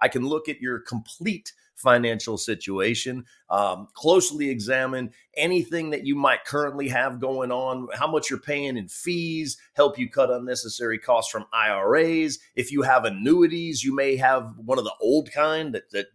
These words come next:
that's not the best kind anymore, and we can look at different options for those. We can help you with Social Security planning, with Medicare planning. And bottom line is, we're gonna compare your current situation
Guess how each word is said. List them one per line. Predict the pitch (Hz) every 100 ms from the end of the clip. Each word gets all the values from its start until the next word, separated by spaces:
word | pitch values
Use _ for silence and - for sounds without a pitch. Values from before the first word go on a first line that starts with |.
| -
that's | 101 -
not | 120 127 - _ _ _
the | 104
best | 95 117 -
kind | - 131 156 165
anymore, | 160 160 151 156 160 139
and | 107
we | 110
can | 107
look | 113 131
at | - 123
different | 131 131 - _ -
options | 135 139 - 135 117
for | - 110
those. | 131 160 151 - _ -
We | 131
can | 131 123
help | 131 131
you | 123
with | 104
Social | - 127 120 101
Security | - - - 165 165 151
planning, | - 151 156 156 143 - _
with | - 110 113 92
Medicare | 95 104 131 160 - 170 160 156
planning. | 151 147 151 151 147 - _ -
And | 127 113 -
bottom | 160 185 160
line | 143 160 165
is, | 180 - - _
we're | 123 180
gonna | 208 196
compare | 196 151 - 147 139
your | 127 101
current | - 147 180 180
situation | - 180 165 160 160 - 160